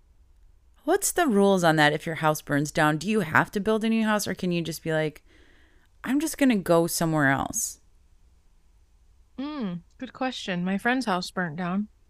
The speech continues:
Speaker 2: He said it was the most fun time of his <laughs> life because every day they went shopping. <laughs> This is my friend Jolster, who's hilarious. And, like, he,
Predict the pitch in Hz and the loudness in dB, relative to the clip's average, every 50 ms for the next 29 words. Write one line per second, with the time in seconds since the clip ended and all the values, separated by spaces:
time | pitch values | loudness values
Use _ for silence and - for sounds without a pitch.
0 | _ _ _ _ _ _ _ _ _ _ _ _ _ _ _ _ _ _ _ _ | _ _ _ _ _ _ _ _ _ _ _ _ _ _ _ _ _ _ _ _
1 | _ _ _ _ - 247 233 - 262 240 233 208 180 208 202 208 208 208 208 214 | _ _ _ _ -6 -6 -4 0 0 0 2 2 0 0 0 2 2 2 2 2
2 | 208 - - 220 202 202 196 208 202 202 202 196 190 196 196 190 208 233 240 226 | 0 0 0 0 0 0 2 0 0 0 0 0 -2 -2 -2 2 4 4 6 6
3 | 262 233 - - - 214 240 226 - 262 262 233 - 294 - - - - 339 277 | 4 4 4 -2 0 2 4 6 6 6 6 6 4 2 4 4 4 4 6 6
4 | 302 285 277 226 247 247 247 240 240 233 233 233 233 214 - - - 233 233 226 | 6 4 4 4 4 4 6 6 4 4 2 0 0 0 -2 -2 0 0 2 2
5 | 233 - 247 226 220 220 - - - 554 494 - - - - - - - - - | 2 2 0 -6 -6 -4 -4 0 0 0 0 0 -4 -2 2 2 2 2 0 -2
6 | - - - - - - - - - - - - - - 427 403 392 - - 381 | -2 -2 0 -2 -10 -8 -8 -8 -8 -10 -8 -8 -8 -8 -8 -12 -8 -8 -8 -8
7 | 381 381 381 381 381 392 - - 302 330 339 339 370 381 381 381 392 381 359 - | -10 -14 -16 -18 -18 -18 -16 -10 -8 -8 -6 -6 -6 -4 0 2 2 2 4 4
8 | 359 330 339 330 311 262 269 254 247 262 294 208 - - 254 240 247 285 240 220 | 4 4 4 4 0 0 2 2 4 4 2 0 0 0 -2 -2 -2 -4 -6 -8
9 | - 247 226 226 202 220 220 214 196 190 185 190 226 202 - - - - - - | -10 -6 0 0 2 2 2 0 0 0 0 0 -2 -4 -6 -16 -20 -12 -4 2
10 | 214 226 233 233 226 226 226 220 226 226 226 - - - - - - - - - | 4 6 6 6 6 4 2 0 -2 -6 -8 -12 -16 -20 -20 -20 -20 -16 -10 -10
11 | - - - - - - - - - 233 240 247 247 240 240 - - - - - | -10 -10 -10 -6 -6 -6 -6 -6 -6 0 2 4 4 4 2 0 -6 -20 -20 -20
12 | - - - 285 285 311 320 330 320 269 | -18 -12 -8 -6 -2 0 2 2 2 0